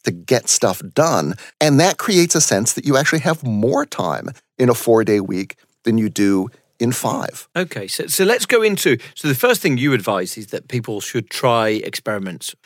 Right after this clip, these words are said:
Speaker 2: Which would you say first? Prototype how it might work and then test them?
Speaker 1: Yeah, I mean, I think that, you know, the first thing you do is kind of game out, um, what you think could go wrong,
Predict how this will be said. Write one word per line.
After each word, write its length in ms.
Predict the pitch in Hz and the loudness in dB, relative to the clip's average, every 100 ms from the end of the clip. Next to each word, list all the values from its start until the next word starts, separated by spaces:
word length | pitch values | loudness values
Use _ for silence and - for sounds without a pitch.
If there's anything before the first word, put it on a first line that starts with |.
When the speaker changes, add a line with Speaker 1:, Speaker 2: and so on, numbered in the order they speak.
| _ | _
Speaker 2:
Which 180 | 170 170 | -4 -4
would 100 | 185 | -4
you 80 | 151 | -2
say 220 | 156 160 | 2 2
first? 520 | 127 151 113 101 - - - | 2 2 2 -2 -10 -14 -2
Prototype 420 | 165 147 170 147 | 0 2 0 0
how 160 | 135 135 | 2 2
it 120 | 135 | 2
might 200 | 135 123 | 2 2
work 260 | 127 151 147 | 4 4 0
and 220 | 120 117 | -6 -4
then 100 | 113 | -6
test 300 | 104 120 - | -6 -8 -6
them? 260 | 139 170 180 _ | -8 -8 -14 _
Speaker 1:
Yeah, 300 | - 220 165 - | 2 4 4 2
I 60 | |
mean, 100 | 165 151 | 2 2
I 80 | |
think 200 | 160 196 | 2 2
that, 240 | 147 131 - | 4 2 2
you 80 | 127 | 2
know, 120 | 110 | 2
the 100 | 98 | 2
first 240 | - 151 | 2 2
thing 100 | 143 | 4
you 100 | 127 | 4
do 260 | 107 113 101 | 4 4 6
is 240 | 98 92 | 4 4
kind 200 | - - | 0 -2
of 200 | 98 98 101 | -4 -4 -2
game 360 | 117 117 107 | 2 4 4
out, 340 | 98 95 90 - _ _ _ - | 4 2 0 -6 _ _ _ -2
um, 440 | 101 92 90 87 | 2 2 2 -2
what 260 | - 98 143 | -2 0 0
you 120 | 131 | 0
think 400 | 123 113 101 - - _ - | 0 0 -2 -8 -18 _ -2
could 180 | 117 | 0
go 160 | 90 101 | 2 2
wrong, 640 | 90 120 117 107 104 101 | 4 4 4 4 2 0